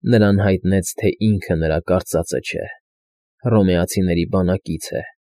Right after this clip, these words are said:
ու նրանց կողմնակից, թե Կրասոսը պատրաստ է վարձատրելու նրան և մյուս քահանաներին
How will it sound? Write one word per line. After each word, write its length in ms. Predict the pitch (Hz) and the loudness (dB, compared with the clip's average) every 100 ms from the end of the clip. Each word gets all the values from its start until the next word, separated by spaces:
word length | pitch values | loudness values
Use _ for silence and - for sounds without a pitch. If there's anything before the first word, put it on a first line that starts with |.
| _ _ _ _ | _ _ _ _
ու 80 | 120 | 0
նրանց 360 | 107 92 73 - | 2 2 0 -2
կողմնակից, 680 | - 82 87 76 - - - - _ _ _ _ _ _ _ _ _ _ | -2 -2 -2 -6 -8 -12 -14 -18 _ _ _ _ _ _ _ _ _ _
թե 120 | - 101 | -2 0
Կրասոսը 580 | - 92 92 98 87 90 82 | 2 2 2 2 2 0 0
պատրաստ 480 | 87 90 87 - 87 | 0 0 -2 0 0
է 40 | |
վարձատրելու 680 | 80 85 - 73 - 71 95 | 0 -2 -4 -4 -2 -2 -4
նրան 340 | 69 50 53 76 | -4 -8 -8 -4
և 180 | 82 76 | -4 -4
մյուս 260 | 67 - | -8 -8
քահանաներին 760 | - 95 80 67 62 53 50 | -6 -4 -4 -4 -6 -8 -12